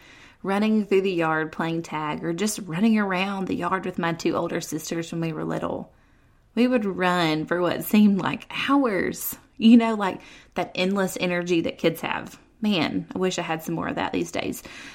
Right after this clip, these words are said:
Uh, but we would run forever. And then we'd stop by the garden where my mom and dad were pulling weeds or picking vegetables, and we'd stop to get a drink from that green garden hose. Oh, it was always, it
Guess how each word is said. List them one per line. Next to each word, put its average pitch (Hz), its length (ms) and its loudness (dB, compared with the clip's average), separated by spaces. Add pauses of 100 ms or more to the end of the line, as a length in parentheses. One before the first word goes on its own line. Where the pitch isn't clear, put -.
(140)
Uh, 185 420 4
but - 160 0
we 285 120 8
would 269 200 4
run 254 240 6
forever. 247 840 0 (180)
And 208 160 2
then 220 160 4
we'd 202 200 2
stop 220 320 -2
by 220 100 2
the 202 100 -2
garden 170 500 0
where 175 100 -2
my 170 140 0
mom 170 300 2
and 185 140 -4
dad 175 300 -4
were 170 240 0 (340)
pulling 240 320 4
weeds 208 420 2
or 170 100 0
picking 220 340 2
vegetables, 190 640 -4
and 180 120 -2
we'd 190 160 -2
stop 185 280 0
to 190 60 -6
get 185 120 -4
a 180 60 0
drink 175 400 -4 (140)
from 185 240 -4
that 175 260 -6
green 170 720 -4 (320)
garden 156 340 -4
hose. - 480 -10 (680)
Oh, 233 240 4
it 196 100 4
was 190 280 -4
always, 214 580 0
it - 100 -4